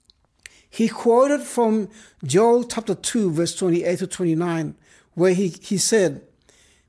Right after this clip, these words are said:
that, "In the last days, I will pour out my spirit." Okay? Now, when I, that is a,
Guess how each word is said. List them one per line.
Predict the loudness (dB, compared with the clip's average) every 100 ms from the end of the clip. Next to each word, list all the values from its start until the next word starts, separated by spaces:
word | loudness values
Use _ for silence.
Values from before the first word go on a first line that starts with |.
| _ _ _ _ _ _ _ _ -4
that, | -2 -2 -8 _ _ _ -2
"In | 2 4
the | 2
last | 2 0 -2
days, | -2 0 0 -2 -4 -8 -12 _ _ _ _ _ _ _ -2
I |
will | 0 0
pour | 0 2 2
out | 0
my | 0 -2
spirit." | -2 -6 -4 -2 -2 -4 -14 _ _ _ _ _ _ _ _ _ _ -14
Okay? | -8 -6 -6 -8 _
Now, | -2 0 -2 -8 _ _ _ _ _ _ _ _ _ _ _ _ _ _ _ _ _
when | 0 2
I, | 2 0 -6 -20 _ _
that | -6 0 2
is | 0 -4 -6
a, | -10